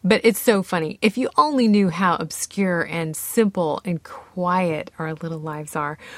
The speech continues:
we really don't get out much at all. And actually, I've never been in the same room with Amy Grant and Blair at the same time. I first met Amy thirty years ago at my first Christian concert, which happened to be held at my college,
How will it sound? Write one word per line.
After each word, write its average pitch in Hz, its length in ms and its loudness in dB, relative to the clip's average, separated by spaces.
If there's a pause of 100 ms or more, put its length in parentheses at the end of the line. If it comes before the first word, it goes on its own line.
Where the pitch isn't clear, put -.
(140)
we 247 160 6
really 240 500 4
don't 175 240 -2
get 170 100 -6
out 160 180 -2
much 165 200 -6
at 160 80 -2
all. 143 300 -2 (340)
And 202 120 4
actually, 220 580 0
I've 196 180 2
never 196 300 2
been 180 160 0
in 170 80 -2
the 170 80 -4
same 170 280 -2
room 175 300 2
with 165 160 -4
Amy 165 220 -2
Grant 165 320 -2
and 165 120 -6
Blair 170 260 -2
at 156 100 -4
the 156 80 -6
same 156 260 -8
time. 151 360 -8 (1080)
I 233 80 2
first 339 320 -2
met 240 220 2
Amy 190 480 0 (100)
thirty 202 240 2
years 180 300 0
ago 165 240 -2
at 101 80 -4
my 165 120 -6
first 185 460 -2
Christian 165 480 -6
concert, 165 800 -8 (260)
which 202 240 2
happened 226 380 2
to 190 60 0
be 175 100 -2
held 165 240 0
at - 60 -6
my 160 120 -6
college, 156 640 -8